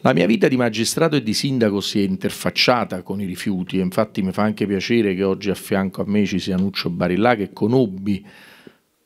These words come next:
tra i primi quando divenni magistrato in questa terra, giovanissimo. E devo dire che quando ascolto la storia di Mimmo sui ciucci, gli asini, la raccolta differenziata,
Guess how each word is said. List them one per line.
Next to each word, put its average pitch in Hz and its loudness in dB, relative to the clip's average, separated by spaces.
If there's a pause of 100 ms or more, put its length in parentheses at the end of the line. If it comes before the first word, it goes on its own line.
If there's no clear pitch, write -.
(500)
tra 113 4
i 107 2
primi 104 2
quando 98 2
divenni 104 2
magistrato 101 0
in 95 -2
questa 90 -6
terra, 104 2
giovanissimo. 90 -4 (1400)
E 170 6
devo 156 4
dire 131 2 (1160)
che - -10
quando 127 2
ascolto 113 -2
la - -8
storia 120 -2
di 101 -4
Mimmo 104 0
sui 98 -2
ciucci, 120 0
gli 92 2
asini, 113 0
la 92 -8
raccolta 98 -4
differenziata, 87 -4